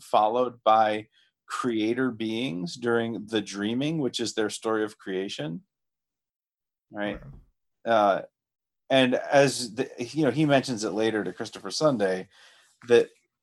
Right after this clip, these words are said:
Speaker 1: there are different parts to the song in different places. It's, the idea was to, to use parts of the song to get to the next place. And as you get to the next place, you learn a different part of the song. Uh,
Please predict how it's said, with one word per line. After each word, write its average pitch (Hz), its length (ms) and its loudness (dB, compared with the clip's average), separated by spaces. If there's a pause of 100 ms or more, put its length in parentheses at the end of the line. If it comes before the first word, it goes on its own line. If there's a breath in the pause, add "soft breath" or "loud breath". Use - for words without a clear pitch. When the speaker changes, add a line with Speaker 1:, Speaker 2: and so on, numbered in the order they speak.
Speaker 1:
there 117 220 6
are 113 60 4
different 139 520 -2
parts 127 440 2
to - 120 -4
the 107 100 -4
song 101 680 2
in 110 200 -8
different 113 360 -2
places. - 680 -6 (580)
It's, - 140 -20
the 120 120 2
idea 123 340 2
was 123 200 0
to, - 160 -6 (100)
to 117 120 -6
use 123 340 -2
parts 120 320 2
of 104 80 -8
the 104 80 -10
song 113 320 0
to 110 100 -10
get 104 140 -10
to 107 60 -14
the 101 100 -12
next 101 440 -6
place. - 520 -8 (500)
And 95 240 -10 (720)
as 110 200 0
you 107 60 -6
get 117 100 -4
to - 80 -12
the 110 60 -6
next 113 220 -2
place, 104 380 -4
you 95 60 -12
learn 104 180 -6
a 98 80 -8
different 92 300 -10
part 95 180 -2
of 92 40 -10
the 92 60 -12
song. 65 520 -6 (720 soft breath)
Uh, 98 400 2